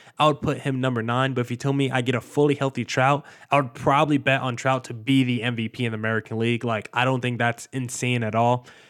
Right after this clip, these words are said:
And then to round out my list, I got Bobby Witt Junior, just got a new contract, another dude who puts up really insane counting stats,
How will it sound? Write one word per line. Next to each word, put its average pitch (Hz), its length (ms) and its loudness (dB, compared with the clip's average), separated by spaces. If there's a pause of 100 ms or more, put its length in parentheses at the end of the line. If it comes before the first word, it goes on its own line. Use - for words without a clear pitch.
(140)
And 147 100 0
then 156 140 0
to 143 120 0
round 143 300 4
out 147 100 2
my 147 160 0
list, 143 340 0
I 139 140 2
got 131 360 0
Bobby 127 360 2
Witt 120 320 0
Junior, 131 480 0 (300)
just 160 320 2
got 143 160 4
a 127 40 0
new 123 160 0
contract, 131 800 0
another 131 500 4
dude 131 300 4
who 131 100 -2
puts 131 280 -4
up 123 180 0
really 127 300 2
insane 120 380 -4
counting 123 300 -2
stats, 123 480 -2